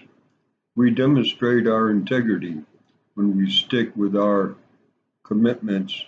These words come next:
without wavering, even when cruelly times arrive. The Apostle Paul emphasized this quality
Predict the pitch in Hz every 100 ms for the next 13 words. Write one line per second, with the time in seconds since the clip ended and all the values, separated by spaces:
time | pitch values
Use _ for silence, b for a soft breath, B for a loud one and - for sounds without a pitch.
0 | _ - 101 107 104 104 107 110 90 85
1 | - _ _ _ _ _ _ _ _ _
2 | - 117 117 117 113 107 110 101 98 131
3 | 123 120 104 98 120 113 98 90 82 -
4 | 104 101 104 92 85 - _ _ _ _
5 | _ _ 95 95 - 135 120 113 92 135
6 | 131 117 98 98 - 113 - 101 - 107
7 | 104 101 92 98 92 - 107 101 98 95
8 | 92